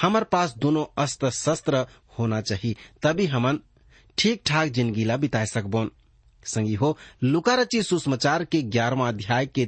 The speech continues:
तीसवाँ वचन में प्रभु यीशु मसीह बताए हवे, जब तक एक बलवान आदमी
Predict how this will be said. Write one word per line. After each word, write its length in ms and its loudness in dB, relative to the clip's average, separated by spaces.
तीसवाँ 500 0
वचन 340 0
में 200 0
प्रभु 320 2
यीशु 220 0
मसीह 260 0
बताए 320 0
हवे, 280 0
जब 260 2
तक 160 2
एक 200 0
बलवान 520 0
आदमी 340 0